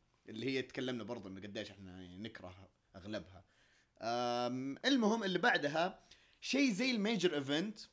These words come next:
بس تكون يعني قصص محددة كذا لحالها، ممكن تأثر على بقية القصص، بس في الغالب إنه تكون هي يعني خلاص شيء موجه كذا لحالها.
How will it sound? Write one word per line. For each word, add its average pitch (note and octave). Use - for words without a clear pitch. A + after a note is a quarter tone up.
بس C3+
تكون F#3+
يعني B2+
قصص G3
محددة C#3+
كذا C#3
لحالها، C#3+
ممكن C#4
تأثر D#3+
على G3
بقية E3
القصص، D#3
بس C#3
في -
الغالب F3
إنه D3
تكون F#3
هي E3
يعني A#2+
خلاص C#3+
شيء E3
موجه C3+
كذا A#2
لحالها. G2